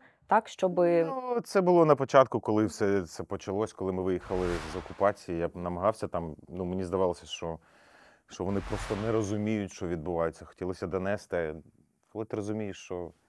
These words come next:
Speaker 2: всі все розуміють, ну, обрали ту сторону, ну, що ще їм казати?
Speaker 1: А ви намагалися особисто зі своїми колегами колишніми?
Speaker 2: Да. Да, звісно.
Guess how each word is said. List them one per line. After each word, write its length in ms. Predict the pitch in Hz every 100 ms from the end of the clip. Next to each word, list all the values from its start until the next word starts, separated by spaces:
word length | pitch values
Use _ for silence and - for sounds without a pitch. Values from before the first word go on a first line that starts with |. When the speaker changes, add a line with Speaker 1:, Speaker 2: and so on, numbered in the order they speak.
| _ _ _ _ _
Speaker 2:
всі 300 | - - 127
все 560 | 110 - 113 107 101 95
розуміють, 760 | 98 98 104 117 113 95 82 92
ну, 260 | 101 92
обрали 480 | 92 90 107 110 101
ту 180 | - 95
сторону, 420 | - 87 85 80
ну, 340 | 90 - - - _ _ _ _ _
що 240 | _ - 76
ще 180 | -
їм 120 | 69 69
казати? 400 | 69 64 62 _ _ _ _ _ -
Speaker 1:
А 140 | 208
ви 160 | 190 240
намагалися 680 | 269 233 302 349 - 240 -
особисто 880 | 226 - 226 220 226 - - 165 165
зі 140 | 165 170
своїми 420 | - 180 170 160
колегами 460 | - 175 165 160 160
колишніми? 640 | 165 165 - 165 156 156 151 156 - - _ _ -
Speaker 2:
Да. 120 | 104
Да, 140 | 104
звісно. 340 | 98 95 _